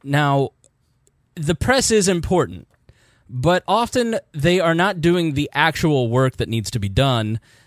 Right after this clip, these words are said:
that actually saves the Republic. They're repeating just talking points. For, for instance, you know, your local news, if you watch your local television, television news, you're, you're having your intelligence insulted. And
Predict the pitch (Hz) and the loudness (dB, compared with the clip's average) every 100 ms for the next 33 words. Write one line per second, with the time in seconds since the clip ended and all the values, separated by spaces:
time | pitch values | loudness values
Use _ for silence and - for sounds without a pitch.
0 | - 127 135 147 151 - 139 123 - 139 | -4 0 0 2 0 2 0 2 4 2
1 | 131 123 117 196 233 180 165 156 190 208 | 2 2 2 2 2 2 0 0 2 2
2 | 196 190 - 190 175 175 180 185 185 - | 0 -4 -4 -2 2 2 0 -2 -6 -8
3 | - 104 131 180 - - 226 226 165 131 | -16 -8 -2 -2 -4 -4 -2 0 -2 -4
4 | - 104 90 - - - - _ - 151 | -4 -6 -6 -12 -16 -18 -20 _ -14 -12
5 | 226 214 254 262 262 - 226 208 - 180 | -10 -4 0 2 2 2 2 2 -2 -2
6 | 190 185 175 202 196 240 269 180 147 143 | 0 0 2 2 6 4 4 0 2 2
7 | 117 92 90 143 185 247 254 - 185 160 | 0 -2 -4 -6 -4 -2 0 0 2 2
8 | 151 143 123 117 113 107 113 - - 147 | 0 0 0 -2 -4 -6 -8 -8 -4 -2
9 | 120 113 107 95 95 151 139 113 175 180 | -2 -4 -4 -4 -2 -4 -4 -2 0 2
10 | 196 151 117 135 107 101 101 110 98 104 | 0 -2 0 0 0 -4 -8 -8 -6 -6
11 | 92 - - - - - - _ _ 135 | -6 -10 -16 -20 -20 -20 -20 _ _ 0
12 | 143 143 139 139 | 2 2 2 0